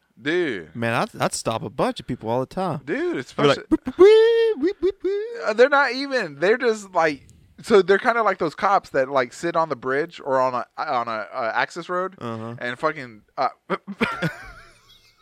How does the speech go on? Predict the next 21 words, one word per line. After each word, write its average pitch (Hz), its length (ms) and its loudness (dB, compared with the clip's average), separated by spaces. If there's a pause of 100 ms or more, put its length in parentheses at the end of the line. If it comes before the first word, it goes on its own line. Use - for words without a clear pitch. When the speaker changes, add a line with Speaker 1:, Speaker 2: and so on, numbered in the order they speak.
(3750)
Speaker 1:
they're 175 100 -2
kinda 226 220 -4
like 220 180 -2
those 196 160 -6
cops 185 320 -2
that 160 120 -12
just, 151 200 -10
like, 143 180 -4
sit 160 200 -6
on 170 140 -2
the 139 60 -6
bridge 147 440 -6
or 139 120 -2
on 127 120 -4
the 104 80 -8
access 151 340 -6
road 151 280 -4
and 123 140 -10
shooting 147 380 -10
the 127 60 -12
radar 165 480 -2